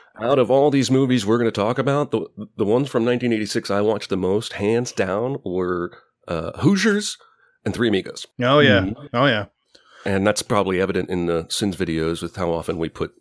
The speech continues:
Speaker 1: <laughs> Three Amigos audio at the end in the outtakes.
Speaker 2: I didn't see Three Amigos when it came out in theaters, and I remember, 'cause I was in third grade, I guess, or fourth, but third and fourth in nineteen eighty-six.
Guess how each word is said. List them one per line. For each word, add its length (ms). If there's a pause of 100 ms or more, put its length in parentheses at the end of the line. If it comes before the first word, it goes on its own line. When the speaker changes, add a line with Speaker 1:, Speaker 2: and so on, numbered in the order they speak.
(160)
Speaker 1:
<laughs> 40
Three 320
Amigos 400
audio 420
at 80
the 160
end 160
in 80
the 80
outtakes. 340
Speaker 2:
I 120
didn't 320
see 420
Three 300
Amigos 640
when 100
it 100
came 280
out 320
in 160
theaters, 880 (100)
and 640 (220)
I 80
remember, 840
'cause 220
I 100
was 320
in 380
third 360
grade, 460
I 80
guess, 340
or 80
fourth, 560
but 180
third 260
and 120
fourth 360
in 100
nineteen 300
eighty-six. 420